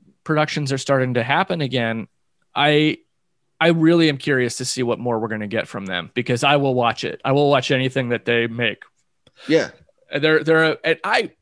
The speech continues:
Speaker 1: there are a number of filmmakers that are big in the genre right now whose work I do not care for, and they tend to be the people that are doing the higher profile stuff.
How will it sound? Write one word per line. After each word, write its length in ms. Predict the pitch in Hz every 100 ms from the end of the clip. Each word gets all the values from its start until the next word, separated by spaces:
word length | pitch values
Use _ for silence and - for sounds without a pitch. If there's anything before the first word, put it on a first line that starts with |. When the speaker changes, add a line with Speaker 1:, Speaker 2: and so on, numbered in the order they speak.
| _ _ _ _ _ _ _ -
Speaker 1:
there 160 | 175
are 40 | 175
a 40 |
number 280 | 180 214 247
of 100 | 226
filmmakers 540 | 220 196 196 185 170
that 100 | 156
are 60 | 156
big 300 | 135 160 165
in 80 | 151
the 80 |
genre 340 | 139 147 151 147
right 220 | 143 139
now 260 | 143 139 135
whose 180 | 147
work 200 | 135 139
I 60 | 131
do 120 | 131
not 220 | 135 127
care 180 | - 131
for, 380 | 123 139 131 135 _ _ _ _ _
and 340 | 135 127 123
they 200 | 127 139
tend 240 | 135 151 143
to 60 |
be 120 | 135 143
the 120 | 139
people 280 | 143 143 139
that 120 | 135
are 80 | 127
doing 280 | 139 139
the 280 | 127 127 123 -
higher 360 | - 135 131 127
profile 580 | - 135 131 139 135 135
stuff. 500 | - 143 135 -